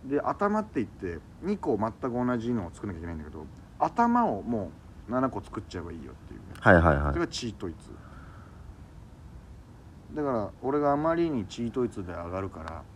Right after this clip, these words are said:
Speaker 1: もう、プギャトイツって呼んでるもん。
Speaker 2: <laughs>
Speaker 1: 場所とかと麻雀した時に、「またプギャトイツっすね」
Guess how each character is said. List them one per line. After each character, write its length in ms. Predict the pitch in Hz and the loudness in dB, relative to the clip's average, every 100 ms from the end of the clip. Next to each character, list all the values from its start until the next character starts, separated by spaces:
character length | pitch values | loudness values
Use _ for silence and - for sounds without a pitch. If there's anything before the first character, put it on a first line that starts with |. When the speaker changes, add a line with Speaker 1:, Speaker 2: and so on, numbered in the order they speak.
| - - | -16 -10
Speaker 1:
も 280 | 110 90 78 - - - - - | -6 -6 -8 -14 -18 -18 -18 -18
う、 40 | - | -10
プ 80 | 127 | -2
ギ 80 | |
ャ 80 | 156 | -2
ト 160 | 156 160 | 0 0
イ 60 | |
ツ 160 | - 90 | 0 -8
っ 20 | |
て 180 | 82 87 | -10 -10
呼 100 | 85 | -10
ん 60 | 80 | -10
で 60 | |
る 60 | 76 - - - - - - - | -12 -14 -16 -16 -18 -18 -18 -2
も 80 | - | 2
ん。 1200 | - - - - - - - - - - - - | 6 6 4 0 -4 -8 -10 -10 -14 -12 -12 -6
Speaker 2:
<laughs> 0 | |
Speaker 1:
場 100 | 95 | -6
所 140 | - - | -6 -6
と 100 | 82 | -6
か 140 | 76 - | -6 -12
と 160 | 80 - - | -14 -14 -8
麻 80 | 87 | -8
雀 140 | 80 82 | -6 -8
し 40 | |
た 60 | - | -8
時 140 | - | -8
に、 60 | - - | -10 -6
「ま 120 | 101 | -6
た 140 | - 151 | -2 -4
プ 160 | 147 | -2
ギ 80 | 143 | -2
ャ 60 | 147 | -2
ト 140 | 151 | -2
イ 60 | 123 | -4
ツ 100 | 95 | -6
っ 20 | |
す 140 | - | -12
ね」 80 | 80 | -12